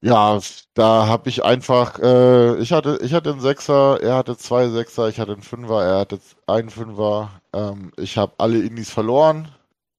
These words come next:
Dementsprechend ging das Spiel dann auch relativ fix, äh, zwanzig zu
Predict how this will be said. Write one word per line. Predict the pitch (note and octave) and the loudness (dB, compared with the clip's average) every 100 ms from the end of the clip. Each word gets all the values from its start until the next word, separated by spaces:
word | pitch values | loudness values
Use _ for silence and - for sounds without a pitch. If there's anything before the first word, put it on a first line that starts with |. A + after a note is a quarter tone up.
| _ - | _ -8
Dementsprechend | A2 G#2+ G2+ G#2 G#2 G2+ | -8 -8 -8 -8 -8 -12
ging | G2+ | -14
das | G2 F#2+ | -12 -12
Spiel | - G2+ G2 | -10 -6 -2
dann | F#2+ | -2
auch | E2+ F#2 - | -2 -4 -4
relativ | F2+ F2 F#2+ - | -4 -4 -6 -8
fix, | G2 - - - | -8 -8 -14 -6
äh, | G2 F#2 F#2 F#2+ | -2 -2 -2 -4
zwanzig | - - G2 F#2+ G2+ - | -6 -8 -8 -8 -12 -12
zu | - G2+ G2 F#2+ G2 | -8 -8 -6 -8 -12